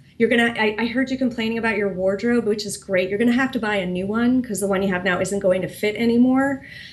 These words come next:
And I know you've been looking for that special someone, and they are just going to line up at the door. You're gonna have a hard time fending them off if it weren't actually for the new muscles you're gonna have.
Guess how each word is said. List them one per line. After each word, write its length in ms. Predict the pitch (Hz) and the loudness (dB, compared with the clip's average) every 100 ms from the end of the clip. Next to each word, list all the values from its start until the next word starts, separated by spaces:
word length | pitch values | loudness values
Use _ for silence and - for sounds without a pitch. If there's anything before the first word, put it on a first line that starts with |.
| - | -2
And 180 | 220 247 | 2 4
I 40 | |
know 80 | 277 | 4
you've 180 | 330 359 | 4 2
been 100 | 285 | 2
looking 220 | 277 285 | 0 0
for 80 | 269 | -2
that 120 | 240 | -2
special 360 | - 233 233 226 | -2 -2 -2 -4
someone, 500 | 214 233 254 233 185 | -4 -2 0 0 -2
and 140 | 190 | -2
they 160 | 220 226 | 0 0
are 140 | 240 | 0
just 200 | 240 233 | 0 -2
going 200 | - 240 | 0 0
to 100 | 220 | 0
line 320 | 196 202 208 202 | 0 -2 -2 -2
up 160 | 214 | -4
at 140 | 208 202 | -4 -4
the 80 | |
door. 340 | 185 190 202 220 | -6 -2 -2 0
You're 140 | 202 | 0
gonna 100 | 208 | 0
have 80 | 196 | 0
a 40 | 190 208 | -2 -2
hard 180 | 208 | -2
time 280 | 208 233 202 196 | -2 -2 -2 -2
fending 340 | 208 202 220 | -2 0 -2
them 160 | 214 190 | -2 -4
off 400 | 185 196 311 339 - - - | -2 -2 -2 -4 -16 -12 0
if 120 | 240 | 0
it 120 | 262 | 2
weren't 180 | 233 233 | 2 2
actually 280 | 208 - 208 | 2 0 -2
for 120 | 208 | -2
the 80 | 202 | -4
new 140 | 202 180 | -4 -4
muscles 400 | 180 175 175 165 | -6 -4 -6 -6
you're 80 | 185 | -6
gonna 180 | 160 | -4
have. 340 | 165 156 - | -6 -8 -10